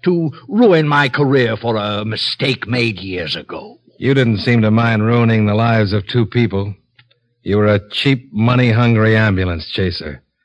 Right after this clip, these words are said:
Speaker 2: And I don't care how your income has climbed, you're still one. The courts will be better off without you. And believe me, they're gonna lose you.
Speaker 1: There should be a way to settle this. How much do you want?
Speaker 2: I want a confession to murder.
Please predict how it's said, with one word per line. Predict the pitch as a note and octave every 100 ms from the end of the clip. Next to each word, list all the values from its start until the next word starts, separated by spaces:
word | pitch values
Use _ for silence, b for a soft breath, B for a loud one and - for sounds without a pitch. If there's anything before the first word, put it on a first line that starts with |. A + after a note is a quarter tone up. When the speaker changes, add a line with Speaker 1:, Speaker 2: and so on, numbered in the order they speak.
| _ _ _
Speaker 2:
And | G2+
I |
don't | B2 A2
care | C3 B2
how | C3
your | B2 A2+
income | A#2 A2+ G#2+
has | G#2 F#2
climbed, | - A#2 A#2 G#2+
you're | G#2+
still | - - A#2+
one. | F#2 E2 C2+ - _ _
The | -
courts | - B2+ C3+
will | B2+
be | A2+
better | G#2+ B2+ A#2+
off | A#2+ G#2
without | A2+ A2 F#2+
you. | D#2+ C2+ _ _ _ _ _
And | - D#2
believe | F2+ G#2 F2+
me, | F#2+ F#2+ E2 C#2+ _ _ _ _
they're | - D#2
gonna | D#2+ F2
lose | F#2 F2+ D#2+ C#2
you. | C2+ C2 B1+ - - _ _ _ _ B B - -
Speaker 1:
There | - - _ b b b b b
should | - - G#2+ D#2
be | F#2 G2
a | G2
way | G2 A2+ B2 B2
to | A2+
settle | G#2 B2 A#2+ B2+
this. | D3 G3 - - - _ _ _ _ _ _ _ _ _ _ _ _ _ _ _ _
How | A2+
much | A#2 A#2+ -
do | -
you | G2
want? | F2 D#2 -
Speaker 2:
I |
want | G#2+ C3
a | A2+
confession | G#2+ F#2 B2+ - A2
to | G#2+
murder. | G#2 A2 E2+ D2+